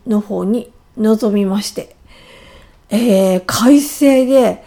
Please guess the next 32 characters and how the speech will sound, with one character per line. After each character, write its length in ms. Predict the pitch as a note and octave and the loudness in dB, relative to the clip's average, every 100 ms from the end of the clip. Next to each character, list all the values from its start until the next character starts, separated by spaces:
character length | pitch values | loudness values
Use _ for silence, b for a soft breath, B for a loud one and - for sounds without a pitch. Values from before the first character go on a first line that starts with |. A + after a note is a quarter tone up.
| b b b b b b _ - | b b b b b b _ -18
ツ 140 | - | -16
ツ 200 | - D#4 | -6 -2
ジ 120 | E4+ F4+ | 0 2
も 160 | F4+ | 2
ね、 260 | F4 D4 A3 | 0 0 0
ツ 220 | - D#4 | -2 -8
ツ 60 | E4 | -2
ジ 80 | F4+ | -2
祭 380 | G4+ G4+ D#4+ | -2 -2 -2
り 60 | A#3+ | -2
と 160 | - G3+ | -4 -2
言 180 | G3 A#3 | -2 -2
い 40 | |
な 120 | D#4 | -2
が 100 | D4 | 0
ら、 160 | A3 G3+ | 0 0
も 220 | A3 D#4 | -2 -4
っ 40 | - _ | -8 _
と 160 | - G#3+ | -4 -2
満 260 | G#3 D4 D#4+ | -2 -2 -2
開 200 | E4+ E4+ | -4 -2
に 60 | |
な 140 | E4+ F4 | -2 -2
る 80 | |
の 80 | D4+ | -4
っ 40 | G3+ | -4
て 180 | A#3+ G3+ | -4 -4
も 200 | A3 F4 | -2 -4
う 60 | F4 | -4
ち 100 | |
ょ 20 | |
っ 40 | G4+ | -8